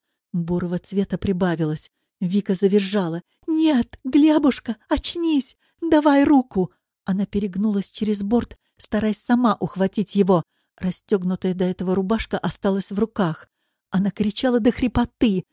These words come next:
Заинтересованные чайки спускались всё ниже. Короткий ёжик волос ухватить не удавалось.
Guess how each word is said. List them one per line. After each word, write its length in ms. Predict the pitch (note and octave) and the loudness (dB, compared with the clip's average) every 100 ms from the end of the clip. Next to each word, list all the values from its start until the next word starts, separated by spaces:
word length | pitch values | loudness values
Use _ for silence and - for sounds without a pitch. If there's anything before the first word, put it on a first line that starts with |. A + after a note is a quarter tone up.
| _ _ | _ _
Заинтересованные 960 | F3 E3 F#3 F#3 G3 G3+ A3 G3+ G3+ | -8 -2 -2 0 0 0 0 0 0
чайки 420 | G3+ - B3 - F#3+ | 0 -2 -4 -4 -6
спускались 640 | - G#3 - G3+ G3+ - | -4 -6 -4 -2 -4 -6
всё 220 | - A3 | -2 2
ниже. 420 | A3+ G#3+ F3+ F3 - _ _ - | 4 4 4 0 -2 _ _ -10
Короткий 420 | F3+ F3 - F#3+ | -8 -8 -4 -2
ёжик 400 | E3+ F3 E3+ F3 | 2 2 0 0
волос 340 | F3+ G#3 - | 2 4 2
ухватить 460 | G3 F3+ F3+ G#3+ - | -2 -2 0 0 2
не 100 | G3+ | 2
удавалось. 640 | F#3+ G3+ G3+ F3 D#3 - | 4 2 2 0 -2 -6